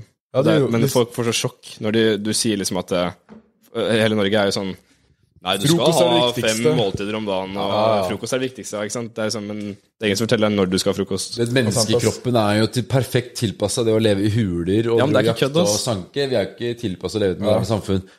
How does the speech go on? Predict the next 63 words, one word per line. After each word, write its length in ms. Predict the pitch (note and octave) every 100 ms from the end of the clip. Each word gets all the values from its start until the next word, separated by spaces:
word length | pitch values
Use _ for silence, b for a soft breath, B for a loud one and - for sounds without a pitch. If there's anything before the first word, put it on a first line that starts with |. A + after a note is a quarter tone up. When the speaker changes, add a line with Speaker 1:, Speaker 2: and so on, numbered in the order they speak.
| b G#2
Speaker 3:
biologisk 420 | A2+ G#2 F2 A#2 B2
sett, 160 | B2
da. 80 | A2 - B B
Hvor 80 | A#2+
Speaker 2:
Mm. 40 | A2+
Speaker 3:
du 60 | G#2
skal 140 | A#2
liksom 180 | A2 A2+
drive 100 | G#2+
og 60 | G#2+
spise 680 | - A#2 F#2+ E2+ - G#2+ A2+
mellommåltider 920 | A#2 G#2 F2 E2+ F2 F2 - G2 F#2+
og 60 | G2
sånn. 220 | G#2 G2
Speaker 1:
Det 100 | F#2+
er 60 | F2
sant. 180 | G#2+ G#2+ B B -
Speaker 3:
Noe 80 | D3+
av 60 |
det 20 | C#3
Speaker 1:
Og 0 |
sånn, 160 | D3+
Speaker 3:
verste 180 | D3 C#3
du 60 | A2
Speaker 1:
og 60 |
Speaker 3:
kan 0 |
Speaker 1:
det 120 | D3+ D3+
med, 120 | D#3+
Speaker 3:
gjøre, 60 |
Speaker 1:
det 20 | D3+
Speaker 3:
er 80 |
Speaker 1:
du 80 | D3+
Speaker 3:
å 20 |
Speaker 1:
sier 140 | - D3
med 100 | D3
Speaker 3:
drikke 60 |
sånn 100 | D#3+
der 140 | G#2+ A2+
Speaker 1:
huler 80 | B2+
også. 100 | D#3
Speaker 3:
yt 240 | C#3 - -
og 160 | A2+
mellommåltider 600 | A2+ G#2 F#2 F2+ F2 G2 F#2
og 40 |
sånn. 60 | C#3
Det 80 | C#3
er 40 |
noe 80 | G#2+ G2+
av 80 |
det 40 | F#2+
verste 80 | -
du 160 | F#2 F#2+
kan 80 |
gjøre, 140 | F2+ C3+
det. 80 | C3 A#2+
Speaker 2:
Mm. 120 | G2+
Speaker 1:
Og 80 | C#3
det 120 | C3+
med 140 | C#3+
huler, 340 | D3 C3+ A2+ B2
da, 100 | C#3+
sånn 160 | C3+ B2+
som 460 | C3 C3 B2+ -